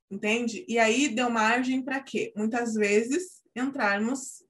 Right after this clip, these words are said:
em questões coloniais, escravidão também. "Se vocês não pensam igual nós, então vocês não existem. Se vocês não existem, vocês merecem ser escravizados." E aí entra isso com a natureza também, sabe? A natureza,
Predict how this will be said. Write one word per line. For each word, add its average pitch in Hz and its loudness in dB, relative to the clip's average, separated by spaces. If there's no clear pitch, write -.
em 226 -4
questões 247 -4
coloniais, 220 0
escravidão 233 -4
também. 320 -2
"Se - -16
vocês 214 -4
não 226 0
pensam 302 -2
igual 208 -2
nós, 208 -2
então 254 -4
vocês 247 -4
não 240 -2
existem. 254 -4
Se 202 -12
vocês 190 -8
não 220 -2
existem, 254 -4
vocês 269 -4
merecem 269 -2
ser 226 -8
escravizados." 277 -10
E 220 0
aí 214 2
entra 233 2
isso 226 -2
com 254 -4
a 240 0
natureza 247 -2
também, 208 -2
sabe? 214 -2
A 214 4
natureza, 240 2